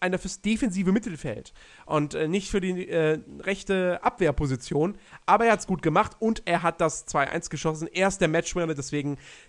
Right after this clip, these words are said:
Gratulation an Lars Bender, super. Ähm, wer leider ent-, mi-, mi-, mich echt wieder enttäuscht hat, war Özil. Äh, ich weiß nicht, was mit dem Jungen los ist.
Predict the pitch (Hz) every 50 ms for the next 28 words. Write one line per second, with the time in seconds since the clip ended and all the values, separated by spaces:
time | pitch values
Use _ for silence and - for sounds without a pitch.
0 | - - 170 196 233 240 277 247 247 214 - - 208 220 269 320 349 349 - -
1 | - - - - - - - - - - - - - - - - - - - -
2 | - - - - - - _ _ - 160 202 214 190 180 180 - - 170 165 180
3 | 185 180 180 185 - - _ _ - 147 165 220 220 196 165 170 - - - _
4 | _ _ _ _ _ 175 180 175 170 170 170 170 165 160 - _ _ _ _ _
5 | _ _ _ _ _ - - - - _ _ _ _ _ _ _ _ _ _ _
6 | - 180 175 190 208 208 208 214 - - 196 185 208 220 214 220 214 214 - -
7 | - 196 190 - - - - 202 170 139 160 135 190 165 180 202 202 190 175 202
8 | 185 - - 226 220 - - - - 170 190 240 - - 196 185 - 185 185 214
9 | 202 - 214 196 170 175 170 - 175 185 208 220 190 208 220 226 240 240 233 233
10 | - - - 143 151 151 156 160 156 - - - - - - - 90 - 98 -
11 | - 190 156 - 175 165 208 214 - 220 190 - 208 196 - 208 190 208 208 190
12 | 175 170 170 170 165 156 160 185 220 - - - 151 170 - -